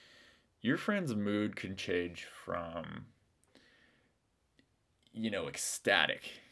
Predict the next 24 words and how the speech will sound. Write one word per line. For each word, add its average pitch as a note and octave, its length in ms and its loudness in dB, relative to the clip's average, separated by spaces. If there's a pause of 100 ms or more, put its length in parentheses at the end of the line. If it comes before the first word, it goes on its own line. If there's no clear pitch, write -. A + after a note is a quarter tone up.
(880)
could F#2 140 -10
be F#2 160 -6
just C#2+ 380 -6
so G#2 220 6
happy, C#2+ 720 -2 (560)
you - 140 -10
riding D#2+ 300 2
skateboards C#2+ 580 -2
together B1+ 440 -4
or C2 40 -10
something, - 480 -10 (800)
and D2 80 -14
you C2+ 60 -14
guys D2+ 240 -10
are - 40 -18
stoked. - 640 -4 (1040)
And F#2+ 120 -4
you G#2+ 80 2
mention A#2 340 4
Emily's G2 380 -2
name, F#2+ 340 -2
and E2+ 160 -10
your F#2 140 -4
friend, F#2 640 -2